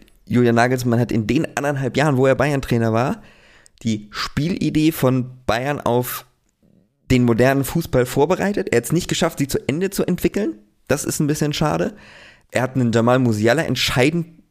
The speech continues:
besser gemacht. Also auf dieses Niveau gehoben, wo der jetzt ist. Er war in der Champions League extrem stark. Acht Spiele, acht Siege, nur zwei Gegentore. Gegen Barca beide Spiele gewonnen.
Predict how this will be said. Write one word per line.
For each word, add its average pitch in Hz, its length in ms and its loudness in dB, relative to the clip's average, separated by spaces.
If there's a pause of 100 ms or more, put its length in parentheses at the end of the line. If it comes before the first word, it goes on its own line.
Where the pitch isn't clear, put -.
(100)
besser 165 280 -2
gemacht. 175 480 -4 (880)
Also 117 180 -2 (100)
auf 131 240 0
dieses 135 300 -4
Niveau 131 560 0 (340)
gehoben, 135 460 0
wo 123 160 0
der 123 120 2
jetzt 117 220 -2
ist. 196 300 -2 (580)
Er 113 100 0
war - 80 -2
in 110 100 -4
der 98 60 -6
Champions 165 520 -2
League - 280 -6
extrem - 440 -4
stark. 240 400 -4 (400)
Acht - 180 -6
Spiele, 175 480 -6
acht - 200 -6
Siege, 151 240 -2
nur 139 120 0
zwei 139 180 0
Gegentore. 170 640 0 (180)
Gegen 107 180 -2
Barca 123 240 2
beide 127 180 2
Spiele 123 260 0
gewonnen. 123 280 2